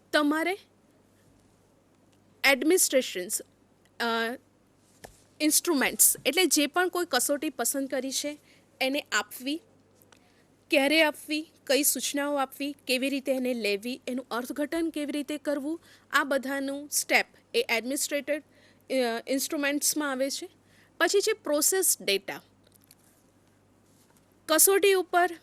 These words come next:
અ, નિદર્શે પોતાના અભિપ્રાયો, પોતાના મ-, મંતવ્યો જણાવી દીધા. ત્યારબાદ એનું કેલ્ક્યુલેશન,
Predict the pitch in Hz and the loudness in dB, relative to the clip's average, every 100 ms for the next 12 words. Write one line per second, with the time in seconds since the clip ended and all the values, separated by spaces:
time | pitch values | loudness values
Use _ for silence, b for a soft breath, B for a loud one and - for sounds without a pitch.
0 | 262 247 - 240 247 277 262 294 - 330 | -14 -8 0 0 2 0 2 0 0 -4
1 | 339 - 247 247 262 269 - 214 269 269 | -4 -2 -2 0 -2 -4 -4 -4 -4 -4
2 | 262 247 262 262 220 233 240 233 233 233 | -2 -2 -2 -4 -4 -4 -4 -4 -6 -10
3 | _ _ 220 220 208 214 240 240 254 254 | _ _ -12 -8 -6 -2 -2 0 -2 -2
4 | 247 233 226 233 226 202 202 262 - b | -2 -4 -4 -4 -6 -6 -6 -8 -10 b
5 | b 285 269 262 269 269 - - 233 233 | b -2 -2 -2 -4 -6 -8 -6 -4 -2
6 | - 190 - 254 240 - 277 | 0 -2 -2 -2 -2 -2 -4